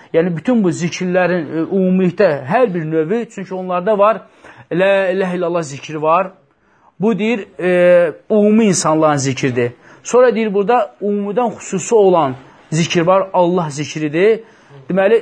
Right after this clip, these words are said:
ümumi təbəqə la ilaha illallah deyir. Yəni, hansı sufini la ilaha deyən olsa, bilin ki, onda birinci kateqoriya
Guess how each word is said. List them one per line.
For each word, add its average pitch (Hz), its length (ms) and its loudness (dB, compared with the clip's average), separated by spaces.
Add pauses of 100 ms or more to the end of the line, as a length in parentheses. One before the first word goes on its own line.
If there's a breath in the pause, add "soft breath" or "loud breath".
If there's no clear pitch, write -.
(160)
ümumi 226 360 0
təbəqə 226 400 2
la 226 100 4
ilaha 214 140 6
illallah 196 300 2
deyir. 180 440 0
Yəni, 185 160 -2 (120)
hansı 202 300 0
sufini 202 420 -4 (300 loud breath)
la 196 200 4 (120)
ilaha 190 280 -2
deyən 185 300 -2
olsa, 175 340 -4
bilin 208 180 -8
ki, 180 100 -6
onda 220 200 -2
birinci 196 240 0
kateqoriya 143 460 0